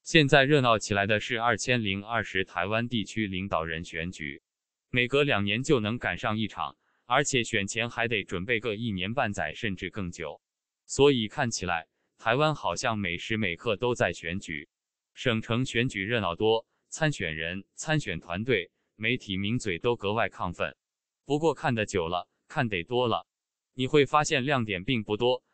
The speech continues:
要点和槽点倒成了主流。审美疲劳大概是每个关注台海时事网友的终极宿命。不过，这个五月，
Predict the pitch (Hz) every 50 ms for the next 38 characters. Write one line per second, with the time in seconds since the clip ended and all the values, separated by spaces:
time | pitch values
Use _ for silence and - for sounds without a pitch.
0 | _ _ _ - 170 147 117 104 104 90 87 - 104 107 120 - - - 107 117
1 | 117 117 101 87 92 - 120 110 98 - 90 90 101 104 95 - - 87 85 85
2 | 85 85 92 104 - _ _ _ _ _ _ _ _ _ - - 143 139 143 143
3 | 123 113 104 - - 127 131 120 110 117 127 151 156 139 120 147 139 120 107 -
4 | - 127 110 104 95 85 87 87 120 117 107 98 - 135 139 143 135 139 120 -
5 | - - 92 98 104 - 95 82 78 - - - 92 92 - - 107 90 85 82
6 | 95 104 101 85 78 85 82 82 - - 113 117 117 - 87 85 82 - - 90
7 | 85 87 82 73 65 - _ _ _ _ _ _ _ _ _ _ 120 120 120 139
8 | 131 107 95 - _ _ _ _ _ - - 156 120 127 113 98 92 90 98 107
9 | 110 95 -